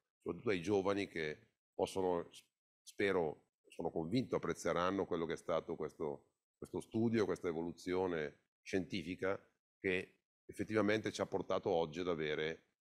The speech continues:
eh, una conoscenza che, eh, fino a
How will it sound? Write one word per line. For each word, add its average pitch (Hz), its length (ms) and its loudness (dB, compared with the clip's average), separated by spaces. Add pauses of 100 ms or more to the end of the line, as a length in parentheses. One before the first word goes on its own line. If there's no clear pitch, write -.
(180)
eh, 85 180 2
una 85 200 0
conoscenza 87 680 0
che, 73 380 -4 (460)
eh, 71 840 -2 (520)
fino 98 260 -2
a 87 160 0